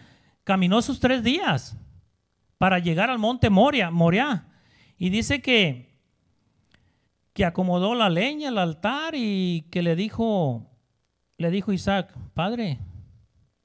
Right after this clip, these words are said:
¿y dónde está el cordero para el sacrificio?". Me llamó la atención lo que, lo que dijo Abraham. Dijo, "Dios se proveerá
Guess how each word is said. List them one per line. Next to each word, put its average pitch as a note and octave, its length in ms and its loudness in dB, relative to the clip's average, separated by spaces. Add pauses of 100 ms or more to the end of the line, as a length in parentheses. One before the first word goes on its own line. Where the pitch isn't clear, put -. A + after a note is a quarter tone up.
(680)
¿y D3 180 -10
dónde D3 300 -8
está E3 240 -8
el F3+ 100 -8
cordero E3 480 -6
para A#2 420 -6
el G#2 120 -10
sacrificio?". B2 760 -8 (1700)
Me F#3+ 160 6
llamó F3+ 280 6
la C#4 80 6
atención A3+ 420 6
lo A#3+ 100 4
que, F#3+ 360 4
lo F3 200 4
que F3 140 2
dijo A3+ 260 2
Abraham. D3+ 540 0 (1120)
Dijo, F#3 320 2
"Dios G#3+ 640 2 (1200)
se C#4+ 520 -2 (840)
proveerá A2+ 600 -4